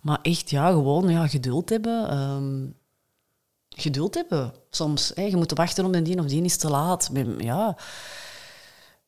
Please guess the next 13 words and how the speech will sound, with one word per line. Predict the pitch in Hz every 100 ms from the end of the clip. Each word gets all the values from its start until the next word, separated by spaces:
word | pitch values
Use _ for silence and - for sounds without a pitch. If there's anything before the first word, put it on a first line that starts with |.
| _ _ _
met | - 151 147
mensen | 156 208 262
leren | 226 180 160
omgaan | 196 226 175 156 139 139 113 _ _ _ _
buiten | 131 180 196 185
de | 156 156 151 143 131
schoolcontext. | - 165 196 170 143 147 -
Want | 147
je | 147
kunt | 156 143
soms | - 170 160
ook | 165
ergeren, | - 156 170 165